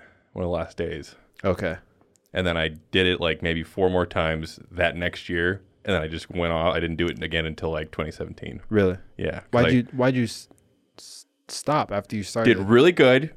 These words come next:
Speaker 1: and then it just,
Speaker 2: Bombed.
Speaker 1: it started getting actually worse and
Speaker 2: Yeah.
Speaker 1: worse and <laughs> worse and
Speaker 2: And you're
Speaker 1: worse.
Speaker 2: like, "Something happened."
Speaker 1: <laughs> I'm like, "I, th-, I had the magic for one set."
Speaker 2: <laughs>
Speaker 1: Luckily, I had one set that went well, 'cause, like, I,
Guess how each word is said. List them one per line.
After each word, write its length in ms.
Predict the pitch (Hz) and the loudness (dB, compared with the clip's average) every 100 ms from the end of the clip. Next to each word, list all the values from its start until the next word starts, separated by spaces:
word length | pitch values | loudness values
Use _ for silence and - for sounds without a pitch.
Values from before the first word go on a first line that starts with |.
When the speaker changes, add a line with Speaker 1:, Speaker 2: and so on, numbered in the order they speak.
| - | -4
Speaker 1:
and 160 | 110 101 | 0 4
then 120 | 95 | 4
it 120 | 85 | 2
just, 220 | - 87 | 0 0
Speaker 2:
Bombed. 280 | 92 90 90 | 2 0 0
Speaker 1:
it 160 | 98 - | -2 -2
started 320 | - 95 87 | 0 0 2
getting 240 | 87 85 | 2 2
actually 300 | 82 82 - | 0 -2 -6
worse 520 | 78 85 87 90 - - | -4 0 2 0 -6 -4
and 100 | 98 | 0
Speaker 2:
Yeah. 180 | 92 | 0
Speaker 1:
worse 360 | 92 80 - - | 0 -4 -6 -10
and 180 | - - | -14 -6
<laughs> 140 | - - | -2 0
worse 300 | 131 - 165 | 0 0 -2
and 80 | 107 | 2
Speaker 2:
And 100 | 107 | 4
you're 200 | 107 202 | 6 8
Speaker 1:
worse. 240 | 180 165 | 6 4
Speaker 2:
like, 200 | 190 240 | 0 4
"Something 260 | 226 120 104 | 4 4 2
happened." 380 | 101 110 95 92 | 0 -2 -2 -6
Speaker 1:
<laughs> 60 | - | -4
I'm 120 | 101 | 0
like, 140 | 95 90 | 2 2
"I, 160 | 107 | 0
th-, 340 | 139 151 139 143 | 0 -2 -2 -4
I 100 | 127 | -2
had 260 | 120 156 131 | 2 2 2
the 60 | |
magic 400 | 110 127 147 120 | 2 2 2 0
for 140 | - 95 | 2 4
one 300 | 107 139 160 | 4 6 6
set." 500 | - 175 - 135 - | 6 8 8 6 2
Speaker 2:
<laughs> 480 | - - - - - | -16 -20 -20 -20 -2
Speaker 1:
Luckily, 360 | 117 175 - 202 | 4 4 6 6
I 60 | |
had 240 | 139 120 107 | 8 6 6
one 300 | 110 139 127 | 6 6 6
set 260 | 117 127 113 | 4 4 4
that 100 | 92 | 2
went 180 | 92 | 2
well, 220 | 95 135 95 | 4 4 2
'cause, 140 | 90 | 0
like, 180 | 90 85 | -2 -2
I, 140 | 87 | -4